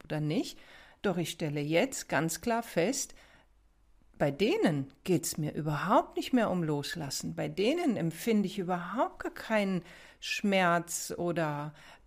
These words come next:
Ähnliches mehr. Es geht, das alles empfinde ich jetzt hier bei diesem aktuellen Mann. Aha, mhm, ist ja interessant, hatte das dann in mir gemacht. Okay, loslassen geht also. Das war erstmal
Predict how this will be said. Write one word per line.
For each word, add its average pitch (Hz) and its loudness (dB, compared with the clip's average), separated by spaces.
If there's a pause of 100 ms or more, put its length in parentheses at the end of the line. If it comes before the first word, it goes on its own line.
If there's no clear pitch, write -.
(100)
Ähnliches 196 4
mehr. 175 0 (400)
Es - -4
geht, 160 2
das 220 2
alles 381 4
empfinde 240 4
ich 165 0
jetzt 143 0
hier 180 4
bei 262 4
diesem 180 0
aktuellen 202 2
Mann. 139 -2 (240)
Aha, 165 0 (140)
mhm, 156 -2 (160)
ist 160 -4
ja 170 0
interessant, 208 4 (160)
hatte 175 -2
das 160 6
dann 208 12
in 170 2
mir 156 0
gemacht. 151 0 (720)
Okay, 202 4
loslassen 196 6
geht 240 4
also. 139 -6 (180)
Das 175 2
war 202 2
erstmal 175 2